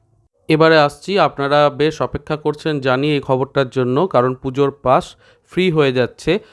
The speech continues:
আরও আনন্দ অ্যাপের আমি এখানে প্রচার করছি না, তবে প্লাটিনাম সাবস্ক্রিপশন নিলে আমি দেখলাম পুজোর ই পাস বর্তমানে বিনামূল্যে দেওয়ার একটা জায়গা তৈরি হয়েছে। শুধু তাই নয়, অফারটা সাতই সেপ্টেম্বর থেকে তেরোই সেপ্টেম্বর পর্যন্ত ওনারা রেখেছেন।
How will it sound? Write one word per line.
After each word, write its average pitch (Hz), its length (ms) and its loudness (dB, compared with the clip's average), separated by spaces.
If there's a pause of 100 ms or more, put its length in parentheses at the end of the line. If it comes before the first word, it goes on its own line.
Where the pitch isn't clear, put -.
(180)
আরও 143 240 2
আনন্দ 190 320 0
অ্যাপের 170 580 -2
আমি 170 160 0
এখানে 170 220 -4
প্রচার 170 460 0
করছি - 360 -4
না, 170 120 -2
তবে 156 240 0
প্লাটিনাম 147 500 0
সাবস্ক্রিপশন 151 720 -6
নিলে 131 280 0
আমি 151 180 0
দেখলাম 147 420 -2 (420)
পুজোর 156 360 0
ই 151 100 -2
পাস 165 400 -4
বর্তমানে 143 480 0
বিনামূল্যে 135 520 0
দেওয়ার 139 240 2
একটা 139 240 -2
জায়গা 123 340 -2 (160)
তৈরি 127 220 0
হয়েছে। 120 440 -2 (360)
শুধু 139 220 -4
তাই 139 300 0
নয়, 165 220 2 (280)
অফারটা 147 400 -2
সাতই 156 420 -2
সেপ্টেম্বর 147 540 -4
থেকে 151 300 -6
তেরোই 131 340 -2
সেপ্টেম্বর 147 580 -2
পর্যন্ত 139 540 -4
ওনারা 131 360 0
রেখেছেন। 156 560 -2